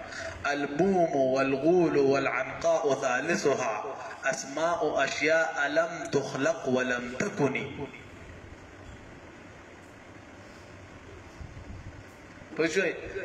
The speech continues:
درې څیزونه وایي دنیا کې، دا درې چې د هغې د سره وجود نشته. یو پکې بلام ده. خلک وایي بلا ده، هلکه.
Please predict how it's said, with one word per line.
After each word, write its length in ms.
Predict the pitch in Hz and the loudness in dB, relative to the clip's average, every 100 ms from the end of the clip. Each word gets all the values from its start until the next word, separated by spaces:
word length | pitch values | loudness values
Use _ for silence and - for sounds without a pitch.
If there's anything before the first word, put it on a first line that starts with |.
| 151 - - - | -6 -6 -2 2
درې 160 | 233 240 | 2 2
څیزونه 300 | 214 196 226 | 2 4 6
وایي 160 | 208 185 | 6 6
دنیا 340 | 180 190 202 | 4 4 2
کې، 120 | 196 | 2
دا 180 | 180 202 | 0 2
درې 200 | 208 233 | 2 2
چې 80 | 190 | 4
د 40 | |
هغې 220 | 165 175 196 | 4 4 2
د 40 | 180 | 2
سره 220 | 185 175 | 4 6
وجود 380 | 160 180 202 175 | 6 6 4 4
نشته. 280 | 143 - | 0 2
یو 140 | 147 160 | 4 4
پکې 220 | 147 135 127 | 4 2 2
بلام 420 | 127 135 135 135 | 2 2 2 0
ده. 220 | 135 139 | -2 0
خلک 180 | 151 147 | 0 2
وایي 120 | 147 | 2
بلا 360 | 135 131 139 127 | 2 2 2 2
ده، 140 | 117 | 0
هلکه. 380 | 117 120 107 | 0 -2 -6